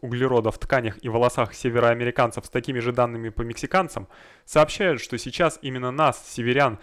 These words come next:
следовало бы называть истинными людьми кукурузы. «Судя по результатам изучения пропорций изотопов, — говорил мне Тодд Доусон, биолог из Беркли, который проводил подобные исследования, —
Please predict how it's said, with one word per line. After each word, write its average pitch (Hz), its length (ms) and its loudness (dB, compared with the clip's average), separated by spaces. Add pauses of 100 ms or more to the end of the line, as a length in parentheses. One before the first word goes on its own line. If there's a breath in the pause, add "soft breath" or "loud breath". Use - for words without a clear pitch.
(160 loud breath)
следовало 120 480 2
бы 117 100 0
называть 120 540 2
истинными 113 400 -6
людьми 107 320 -4
кукурузы. 101 500 -4 (1000)
«Судя 220 280 0
по 185 80 4
результатам 156 580 0
изучения 131 480 -2
пропорций 123 640 0
изотопов, — 120 560 0
говорил 104 280 0
мне 107 160 -4
Тодд 113 280 -2
Доусон, 107 500 0
биолог 117 340 4
из 117 100 -2
Беркли, 120 340 -2
который 110 260 -2
проводил 110 380 0
подобные 107 400 -2
исследования, — 98 560 -6